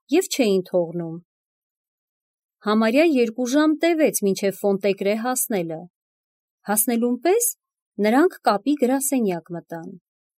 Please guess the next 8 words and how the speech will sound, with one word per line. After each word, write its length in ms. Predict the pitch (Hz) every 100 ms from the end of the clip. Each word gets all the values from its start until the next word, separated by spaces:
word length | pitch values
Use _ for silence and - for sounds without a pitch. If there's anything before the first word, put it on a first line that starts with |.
| _ _ _ _ _ _
Ծեր 240 | - 208 180
ծառայողը 600 | 180 185 214 349 466 339
ժպիտով 520 | 226 - 190 208 285
դիմավորեց 680 | 285 311 320 277 185 170 -
նրանց։ 480 | 175 170 165 170 - _ _ _ _ _ _ _ _ _ -
«Լավ 360 | 185 202 247
անցկացրիք 680 | 523 494 - 302 247 233 226
կիրակին», 640 | - 220 208 190 202 185